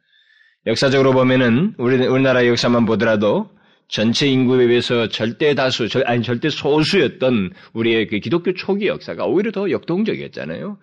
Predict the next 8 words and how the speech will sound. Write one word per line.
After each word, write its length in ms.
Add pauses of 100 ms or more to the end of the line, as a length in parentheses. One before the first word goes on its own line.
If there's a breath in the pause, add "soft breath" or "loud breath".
(160 soft breath)
그 160
세대가 480
오히려 540 (260 loud breath)
그 480 (720 loud breath)
뒤이은 380
사람들을 540
막 260
그 340